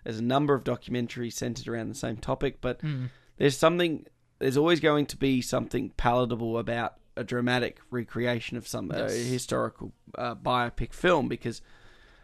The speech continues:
Speaker 1: um, people gravitate to stories and emotions and characters and people, and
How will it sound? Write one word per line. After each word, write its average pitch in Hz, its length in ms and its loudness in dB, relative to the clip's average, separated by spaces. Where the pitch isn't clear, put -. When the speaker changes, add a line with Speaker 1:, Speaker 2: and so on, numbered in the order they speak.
Speaker 1:
um, 117 560 2
people 127 280 0
gravitate 120 600 0
to 131 100 -8
stories 117 600 -2
and 117 80 -6
emotions 113 600 -4
and 113 160 -6
characters 107 560 -6
and 110 120 -10
people, 113 460 -2
and 113 180 -4